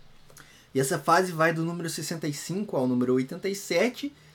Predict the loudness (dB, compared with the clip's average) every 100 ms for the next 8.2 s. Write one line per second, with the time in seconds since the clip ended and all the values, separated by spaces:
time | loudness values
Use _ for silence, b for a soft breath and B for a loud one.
0 | b b b b b b b -2 2 4
1 | 4 2 0 0 0 4 6 6 4 2
2 | 0 2 6 8 8 4 0 -6 -10 -4
3 | -2 -4 -8 _ _ -4 -4 -4 -2 2
4 | 4 4 4 2 0 0 2 2 2 0
5 | -4 -6 -2 0 2 0 -2 -2 -2 0
6 | 0 -4 -2 2 4 4 2 b b b
7 | 6 6 6 4 0 6 6 6 2 0
8 | -8